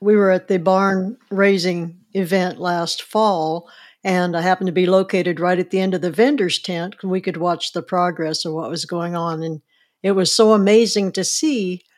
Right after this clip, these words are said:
And then this year at the sheep to, sheep to wool to clothing, uh, event, W-, Wilmer said, "You need to get inside and see the alpacas." So we did. And, uh,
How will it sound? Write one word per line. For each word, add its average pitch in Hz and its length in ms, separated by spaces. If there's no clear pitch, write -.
And 185 500
then 180 580
this 202 260
year 180 220
at 170 180
the 160 240
sheep 190 460
to, 165 500
sheep 196 400
to 165 280
wool 170 460
to 185 100
clothing, 185 640
uh, 180 140
event, 190 540
W-, - 640
Wilmer 196 380
said, 185 260
"You 190 40
need 196 180
to 214 40
get 208 160
inside 208 380
and 170 120
see 214 140
the 214 140
alpacas." 202 640
So 160 400
we 185 240
did. 190 380
And, 180 420
uh, 165 180